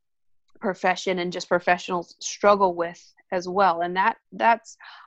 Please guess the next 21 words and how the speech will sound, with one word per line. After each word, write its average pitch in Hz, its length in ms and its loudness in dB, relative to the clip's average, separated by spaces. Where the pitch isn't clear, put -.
I've 214 140 0
learned 208 280 0
a 180 40 -2
lot 185 440 4
in 190 140 -8
this 180 200 -10
journey 185 680 -8
and, 175 540 -4
um, 180 240 6
discovered 180 640 0
so 175 300 -4
much. 185 520 4
But 175 180 0
the 180 140 -12
biggest 240 440 -2
thing 185 180 -8
that 175 140 -6
I 170 140 0
discovered 175 540 -2
was 175 340 -4
how 175 540 4